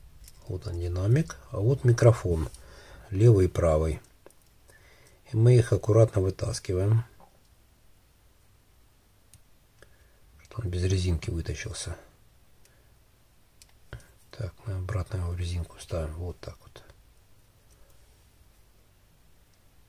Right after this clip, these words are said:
Есть. И еще один. Второй.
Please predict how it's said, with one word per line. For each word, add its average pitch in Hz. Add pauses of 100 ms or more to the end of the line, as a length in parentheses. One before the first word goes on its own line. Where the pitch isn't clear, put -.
(1400)
Есть. 87 (380)
И 147
еще 117
один. 85 (3500)
Второй. -